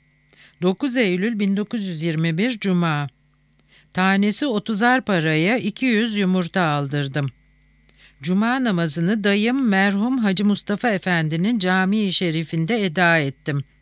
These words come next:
Dönüşte Sucuzade'nin dükkanında biraz oturdum. On Eylül bin dokuz yüz yirmi bir Cumartesi.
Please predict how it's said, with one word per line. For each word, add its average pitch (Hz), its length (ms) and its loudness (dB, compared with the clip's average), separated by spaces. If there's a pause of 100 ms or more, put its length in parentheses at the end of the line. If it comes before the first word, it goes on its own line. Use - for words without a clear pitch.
(640)
Dönüşte 185 560 4
Sucuzade'nin 190 920 2
dükkanında 170 640 0
biraz 202 300 0
oturdum. 156 600 -2 (1080)
On 254 200 2
Eylül 196 460 0
bin 190 160 2
dokuz 202 320 -2
yüz 170 160 -4
yirmi 165 340 2
bir 226 180 0
Cumartesi. 175 840 0